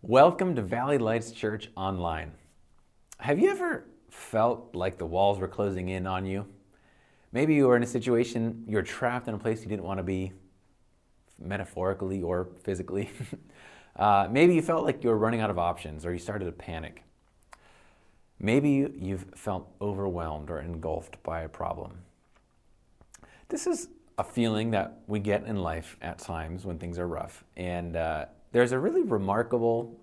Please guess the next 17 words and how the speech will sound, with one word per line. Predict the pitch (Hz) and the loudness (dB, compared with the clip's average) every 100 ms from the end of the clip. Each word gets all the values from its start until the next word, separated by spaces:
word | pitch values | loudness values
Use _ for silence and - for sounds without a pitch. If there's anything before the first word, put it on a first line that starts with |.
| _ | _
memorable | 87 90 101 113 113 107 98 | -10 -6 -2 0 0 2 0
scene | 95 101 87 85 | -2 -4 -6 -6
from | - 82 80 82 - _ _ _ | -8 -8 -8 -12 -16 _ _ _
Star | - - 90 | -10 -4 -2
Wars | 76 76 78 78 - | -2 -6 -8 -10 -10
<laughs> | - 135 - - - - - | -6 -6 -8 -20 -20 -20 -4
where | - 120 | 2 6
this | 135 - | 6 4
happens, | 123 - 101 87 - - - - - | 0 0 0 -2 -6 -14 -20 -20 0
where | 131 | 4
they | 139 165 | 8 8
get | 190 | 6
stuck | - 175 196 202 | 4 2 2 2
in | |
a | 131 | -4
trash | - 139 127 - | 4 6 6 2
compactor. | - 92 90 82 - 80 | -6 -4 -2 -4 -6 -8